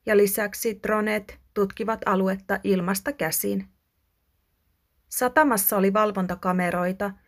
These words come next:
joten tutkijat saivat myös nuo nauhat katsottavakseen. Hieman kello kuuden jälkeen katoamispäivän aamuna tuttu punainen Kia Rio ajoi satamaan.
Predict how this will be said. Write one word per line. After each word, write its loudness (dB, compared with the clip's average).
joten 0
tutkijat 0
saivat 0
myös 2
nuo 2
nauhat 0
katsottavakseen. -4
Hieman 4
kello 2
kuuden 0
jälkeen -2
katoamispäivän 0
aamuna 2
tuttu -2
punainen 2
Kia 2
Rio 2
ajoi 4
satamaan. 0